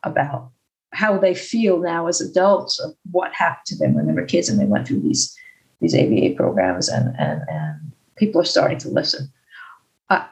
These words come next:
I have to say in Israel, um, right now, uh, a couple of weeks ago, uh, they want to make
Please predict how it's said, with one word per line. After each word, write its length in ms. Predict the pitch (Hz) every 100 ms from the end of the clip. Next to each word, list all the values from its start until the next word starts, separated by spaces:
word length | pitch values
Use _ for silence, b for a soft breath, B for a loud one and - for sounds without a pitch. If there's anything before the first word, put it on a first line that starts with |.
| 196
I 40 |
have 120 | 190
to 60 | -
say 200 | 202 180
in 80 | -
Israel, 500 | 196 196 185 175 170
um, 340 | 165 165 165 _ _
right 300 | 202 190 175
now, 480 | 180 175 165 170 151 -
uh, 200 | 170 160
a 40 |
couple 180 | 185 -
of 60 | 180
weeks 260 | 208 -
ago, 400 | 208 190 160 156
uh, 240 | - - - -
they 120 | 175
want 280 | 170 170 -
to 160 | - 196
make 240 | 165 165